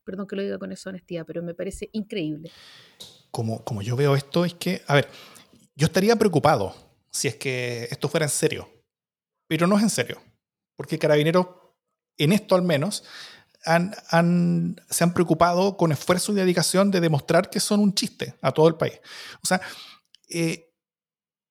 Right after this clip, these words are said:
Speaker 2: el irse de querella contra una manifestación artística es algo, ah, primero que, que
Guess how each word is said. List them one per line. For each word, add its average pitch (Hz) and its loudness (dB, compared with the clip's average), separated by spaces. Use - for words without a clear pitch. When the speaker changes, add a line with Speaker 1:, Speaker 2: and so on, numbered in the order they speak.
Speaker 2:
el 156 2
irse 202 0
de 233 -2
querella 156 0
contra 143 -2
una 165 4
manifestación 175 0
artística - -8
es 131 -4
algo, 185 -2
ah, 131 0
primero 143 0
que, - -8
que - -6